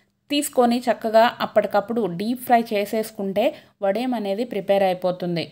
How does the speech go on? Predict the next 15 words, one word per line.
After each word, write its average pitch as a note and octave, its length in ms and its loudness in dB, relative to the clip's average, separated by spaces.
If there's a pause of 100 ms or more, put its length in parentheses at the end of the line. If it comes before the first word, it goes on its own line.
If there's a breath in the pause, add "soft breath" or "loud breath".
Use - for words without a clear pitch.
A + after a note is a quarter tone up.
(720)
సూపర్ D#4+ 640 2
టేస్టీగా B3 540 0 (140)
ఉండే G#3+ 260 2 (320)
ఈ G#3+ 40 -6 (120)
వడియాలు A#3+ 480 2
ప్రాసెస్ A3 480 0
అయితే G3 180 -2 (180)
చాలా G3 380 2 (220)
ఈజీ. G#3 240 -2 (320)
Even A#3 200 -4 (520 loud breath)
తక్కువ E4 320 6 (600)
చేసుకోవాలన్నా A3+ 760 2 (100)
కూడా G#3 180 2 (480 loud breath)
ఒక - 120 2 (120)
గ్లాస్కి C4 420 4